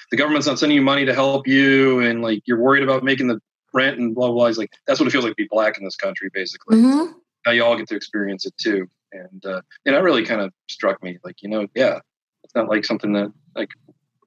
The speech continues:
Speaker 1: we've necess-, my friends and I, like, don't really think about, like, where's the next meal coming from, and isn't, why is no one here to help us? You know, it's like, you know,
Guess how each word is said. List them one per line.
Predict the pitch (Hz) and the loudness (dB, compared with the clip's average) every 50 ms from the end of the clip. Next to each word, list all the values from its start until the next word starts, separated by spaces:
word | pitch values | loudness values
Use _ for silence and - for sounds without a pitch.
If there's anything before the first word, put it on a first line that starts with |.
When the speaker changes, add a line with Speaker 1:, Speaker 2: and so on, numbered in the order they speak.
| _ _ _ _ _ - | _ _ _ _ _ -4
Speaker 1:
we've | 120 110 101 | -4 -4 -2
necess-, | - 123 117 - - - 135 123 113 113 - - | 0 -2 -2 -2 -2 -4 -2 -2 -2 -2 -2 0
my | 120 110 104 | -2 0 0
friends | - 127 131 120 | 2 0 0 2
and | 104 95 | 0 0
I, | 95 92 95 - - - | 0 -2 -6 -10 -12 -10
like, | 90 92 | -8 -6
don't | - 101 92 - | -4 -6 -6 -6
really | 92 95 92 90 - - | -8 -10 -10 -10 -8 -8
think | 101 - | -6 -4
about, | 113 92 98 95 87 | -2 0 0 0 0
like, | 95 92 - | -2 -4 -2
where's | 98 98 92 - | 0 -2 -2 -2
the | 98 | -4
next | 98 95 - | -6 -4 -2
meal | 101 95 98 - | -2 0 0 0
coming | - 98 101 101 98 | 0 0 0 0 -2
from, | - - 101 101 98 95 | 0 2 2 2 2 0
and | 92 - _ _ _ _ _ _ - | -4 -10 _ _ _ _ _ _ -2
isn't, | 113 104 104 98 | 0 2 2 2
why | 107 107 107 | 2 2 0
is | 104 | 2
no | 107 107 | 0 0
one | 107 101 | 2 2
here | 110 110 98 | 2 2 2
to | - | 2
help | - 117 117 - | 2 0 0 0
us? | - 85 80 - - - | -2 -6 -6 -8 -10 -10
You | - | -8
know, | 90 92 92 | -6 -4 -4
it's | 90 - - | -4 -4 -6
like, | 180 - - 180 - - - | -6 -6 -6 -8 -10 -12 -12
you | 185 180 | -12 -12
know, | 180 180 185 | -10 -10 -10